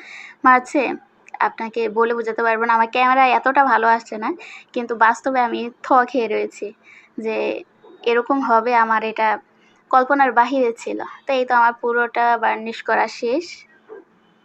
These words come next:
দেখুন কতটা সুন্দর হয়েছে, কেমন শোকেস ছিল আর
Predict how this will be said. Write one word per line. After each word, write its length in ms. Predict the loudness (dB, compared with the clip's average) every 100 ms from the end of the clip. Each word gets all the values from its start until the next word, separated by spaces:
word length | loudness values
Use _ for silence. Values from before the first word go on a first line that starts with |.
| _ _ _ _ _ _ _ _
দেখুন 320 | -8 -6 -6 -8 -2
কতটা 360 | 0 0 -2 -2
সুন্দর 300 | -4 -4 -4
হয়েছে, 280 | -4 -6 -8 -10 _ _
কেমন 360 | 2 4 6 4
শোকেস 340 | 2 0 0 -2
ছিল 200 | -2 0
আর 160 | 2 2